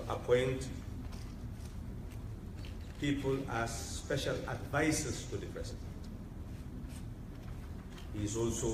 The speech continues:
working on that mandate so that he will be able to capture the whole gamut of experience and professionalism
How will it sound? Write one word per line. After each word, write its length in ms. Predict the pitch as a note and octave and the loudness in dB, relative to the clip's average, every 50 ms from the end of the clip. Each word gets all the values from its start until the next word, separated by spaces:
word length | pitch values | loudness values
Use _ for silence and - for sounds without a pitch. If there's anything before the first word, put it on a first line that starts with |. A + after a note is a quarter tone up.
| A2 A2 | 4 4
working 560 | A2+ A2+ G#2+ - - G#2 G2+ G2 G2 G2 - - | 4 4 4 2 2 0 0 0 0 -2 -2 -2
on 120 | G2 G2 | 0 2
that 200 | C3 C#3+ C#3 - A2+ | 2 2 2 2 2
mandate 480 | G#2+ G#2+ G2+ G2+ F#2+ F#2 F2 E2 E2+ E2+ - - - - - - - - - - - - - - - - - - - - - - - - | 2 4 4 2 2 2 0 -2 -2 -2 -4 -6 -6 -6 -6 -6 -6 -6 -6 -4 -4 -4 -4 -6 -6 -6 -6 -4 -4 -4 -4 -4 -4 -4
so 360 | - - - A2 G#2+ G#2 G#2 | -4 -2 -2 0 2 2 4
that 280 | G2+ G2+ G2 G2+ G2+ G#2 | 4 2 2 2 0 0
he 80 | A#2 A2 | 0 0
will 100 | G#2+ G#2 | 0 0
be 120 | - - | 2 0
able 180 | A2+ A2 A#2+ A#2 | 2 2 2 0
to 140 | A2+ F#2 - - - | 0 -2 -2 0 2
capture 400 | - D3+ - - - - - G#2+ F2 E2 - - - - - - - - - - - - - - - - - - - - - - - - - - - - - - - - - - - - E2+ | 4 4 4 2 0 -2 -2 -2 -2 -2 -4 -4 -4 -4 -6 -6 -6 -6 -6 -6 -6 -6 -6 -6 -8 -8 -6 -6 -6 -6 -4 -4 -4 -4 -4 -4 -4 -4 -4 -4 -4 -4 -4 -4 -4 -2 -2
the 240 | G#2 G#2+ G#2 G2+ - - - - - | 0 2 2 2 0 -2 -4 0 4
whole 420 | C3 D3 D3+ D3+ C#3+ C3 A#2 - - - - - - - - - - - - - - - | 6 6 8 8 8 6 6 6 2 0 -2 -4 -6 -6 -8 -8 -8 -8 -6 -6 -4 0
gamut 360 | - B2 B2 B2 A#2+ - A#2 - - - - - - - - A#2+ A#2+ - - B2 - - - | 2 4 4 4 2 2 0 -2 -4 -4 -6 -6 -6 -6 -4 -4 -4 -4 -6 -6 -6 -4 -2
of 200 | A2+ G#2 - - | -2 -2 0 0
experience 680 | A#2+ C#3+ - - - - D3+ C#3 C3 B2+ A#2+ A#2 - B2 | 0 0 0 0 2 4 6 6 6 6 6 4 4 2
and 140 | A2+ G#2 G#2+ | 0 0 0
professionalism 840 | A#2 A2+ A2 - D3+ C3+ - B2+ A#2+ A2+ G#2 G2 - - G#2 - | 0 0 2 2 2 2 4 4 2 2 2 2 0 -2 -2 -4